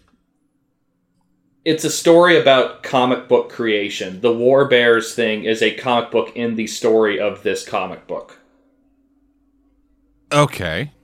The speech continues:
Speaker 1: Like, the War Bear is a kind of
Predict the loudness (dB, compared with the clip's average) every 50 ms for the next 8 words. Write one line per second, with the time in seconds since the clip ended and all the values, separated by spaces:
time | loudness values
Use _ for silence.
0 | _ _ _ _ _ _ _ _ _ _ _ _ _ _ _ _ _ _ _ _
1 | _ _ _ _ _ _ _ _ _ 2 2 2 2 2 2 2 4 4 4 4
2 | 4 4 4 4 4 4 4 4 2 2 2 2 2 0 -2 -6 -2 0 2 2
3 | 2 0 -4 -4 -2 -2 0 2 2 2 2 0 -6